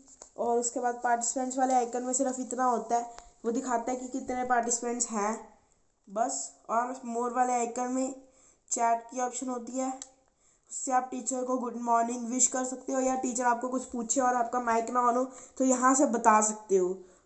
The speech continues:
और बस और कुछ नहीं होता। और आपने टी-, teacher की हर बात माननी है, पढ़ाई अच्छे से करनी है। और do comment down कि कौन अच्छे से पढ़ता है और कौन नहीं, लेकिन मुझे पता है सब पढ़ते हैं, ऐसा कुछ नहीं हो सकता। अच्छा, और like this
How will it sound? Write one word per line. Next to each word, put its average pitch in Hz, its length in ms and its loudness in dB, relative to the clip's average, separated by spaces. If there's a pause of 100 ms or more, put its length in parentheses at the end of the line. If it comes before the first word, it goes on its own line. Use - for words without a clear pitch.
(100)
और 226 160 0
बस 240 380 4
और 247 200 2
कुछ 254 320 0
नहीं 269 80 2
होता। 262 320 2
और 247 60 6
आपने 247 300 2
टी-, 240 260 -6 (380)
teacher 254 280 2
की 254 120 -2
हर 226 180 0
बात 247 240 0
माननी 254 300 -2
है, 262 60 0
पढ़ाई 233 420 0
अच्छे 247 220 0
से 269 100 0
करनी 262 340 0
है। 294 160 -2 (280)
और 269 440 2 (140)
do 190 120 -2
comment 262 460 2
down 262 340 2
कि 269 120 -4
कौन 254 280 0
अच्छे - 280 -4
से 254 60 -6
पढ़ता 240 340 -2
है 240 60 6
और 240 60 2
कौन 233 200 0
नहीं, 233 320 -4 (680)
लेकिन 220 220 -4
मुझे 240 200 -4
पता 233 160 -2
है 214 60 -4
सब 214 240 -2
पढ़ते 190 340 -6
हैं, 202 180 -4
ऐसा 196 180 -4
कुछ 196 260 -4
नहीं 220 100 0
हो 185 80 0
सकता। 214 400 -4 (600)
अच्छा, 208 520 -4
और 226 220 4
like 226 260 4
this 269 200 4